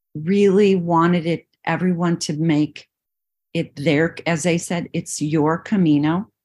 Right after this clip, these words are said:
So they encouraged people to walk by themselves, different combinations, stop when you want to,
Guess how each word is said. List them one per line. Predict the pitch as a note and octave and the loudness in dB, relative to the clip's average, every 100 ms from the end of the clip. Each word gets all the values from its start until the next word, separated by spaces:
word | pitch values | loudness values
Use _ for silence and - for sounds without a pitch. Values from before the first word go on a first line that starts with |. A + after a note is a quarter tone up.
| _ _ - | _ _ -18
So | - G3 E3+ D#3+ D#3+ D3+ F#3+ | -6 0 2 4 2 0 -2
they | F3 | 0
encouraged | F3+ F#3 - F3+ F3+ E3+ - | 0 -2 -2 -4 -2 -4 -10
people | - F#3+ F3+ E3+ | -10 -8 -6 -8
to | - | -6
walk | E3+ D#3+ D3+ - | -2 0 -2 -4
by | D#3 D3 | -8 -6
themselves, | - E3 - G3 A3+ C4 C4+ - _ _ _ _ _ _ | -4 -4 -4 -2 0 -2 -4 -12 _ _ _ _ _ _
different | - G3 G3+ F#3+ | -2 -2 2 0
combinations, | F3+ F3+ D#3 E3 D#3+ E3 G3+ - A3+ A3+ G#3+ | 0 -2 0 2 2 2 0 -2 -2 -2 -2
stop | - - - E3+ F3 - | -6 -8 -2 -2 -2 -4
when | F#3 F3 | -2 0
you | E3+ | 0
want | D#3+ D#3 D#3+ - | 0 0 -2 -4
to, | F#3 E3 | -8 -8